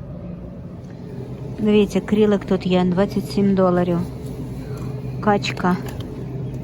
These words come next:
тридцять п'ять майже. Курка чотирнадцять.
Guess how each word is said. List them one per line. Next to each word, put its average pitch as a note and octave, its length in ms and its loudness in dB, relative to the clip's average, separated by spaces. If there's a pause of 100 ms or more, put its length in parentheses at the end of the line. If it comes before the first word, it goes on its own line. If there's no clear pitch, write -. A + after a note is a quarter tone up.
(640)
тридцять F#3 560 -2
п'ять D#3+ 600 0 (180)
майже. D#3+ 520 0 (1700)
Курка F#3+ 320 0
чотирнадцять. F3 1080 0